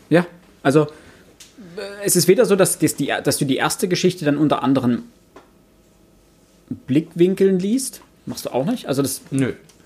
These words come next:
Speaker 2: Also es erläutert halt, es macht das, was ein Roman soll. Das könnte,
Speaker 1: Der,
Speaker 2: wenn
Speaker 1: der ein-, der einzige Punkt, wo ich mir, wo ich sagen könnte, okay, ist, wobei eigentlich auch nicht, äh, ist, dass, dass sie sozusagen ein, ein, ein Sextoy kauft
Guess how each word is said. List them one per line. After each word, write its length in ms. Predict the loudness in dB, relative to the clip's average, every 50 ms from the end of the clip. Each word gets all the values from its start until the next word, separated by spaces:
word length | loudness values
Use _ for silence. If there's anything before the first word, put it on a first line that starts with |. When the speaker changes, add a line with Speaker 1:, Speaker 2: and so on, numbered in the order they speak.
| _ _ _ _
Speaker 2:
Also 160 | -6 -2 0 0
es 120 | 0 0
erläutert 560 | 0 0 0 4 4 4 4 4 2 -2 -2 -2
halt, 240 | -2 -2 -2 -4 -8
es 120 | -8 -4 -4
macht 180 | -4 -2 -2
das, 140 | -4 -2 -2
was 140 | -4 -4 -4
ein 60 | -4
Roman 360 | -4 -2 0 0 0 0 0 0
soll. 300 | 0 0 0 -2 -4 -8 -14 _ _ _ _ _ _ _ _ _ _ _ _ _ _ _ -20 -20 -20 -2
Das 180 | -2 0 0 2
könnte, 160 | 2 2 4
Speaker 1:
Der, 140 | 4 4 4
Speaker 2:
wenn 60 | 4
Speaker 1:
der 120 | 4 6 6
ein-, 200 | 6 4 6 4
der 120 | 4 4
einzige 320 | 4 4 2 2 2 0
Punkt, 460 | 2 4 2 2 2 0 -4 -6 0 0
wo 60 | 2
ich 100 | 2 2
mir, 200 | 0 0 0 0
wo 80 | 0
ich 80 | 0 2
sagen 160 | 2 0 0
könnte, 220 | 0 0 -2 -4 -6 -12 _ _ _
okay, 600 | 0 0 0 0 -4 -2 0 0 0 0 -2 -8 -18 -20 -20 _ -20 -20 -20 -20 -20 -20 -20 -20 -20 _ _
ist, 380 | 2 2 2 0 -4 -8 -14 -18 _ _ _ _ _ _ _ _ _ _ _ _ _ _ _ _
wobei 200 | -2 0 0 0
eigentlich 180 | 0 -2 -6 -8
auch 60 | -12
nicht, 180 | -14 -16 -18 -20 -20 -20 -20 -4 -2
äh, 240 | 0 2 2 2 0
ist, 160 | 0 0 0
dass, 260 | 0 0 0 -4 -2
dass 180 | -2 0 2 2
sie 220 | 4 4 4 4
sozusagen 680 | 4 2 0 -2 -4 0 2 4 4 4 4 2 0 0
ein, 460 | 0 0 0 2 4 4 2 2 0
ein, 340 | -2 -2 -2 0 -2 -2 -2
ein 140 | -4 -4 -4
Sextoy 540 | -4 -6 -6 -8 -8 -8 -4 -2 -2 -2 -2
kauft 480 | -4 -6 -6 -6 -6 -6 -10 -16 -20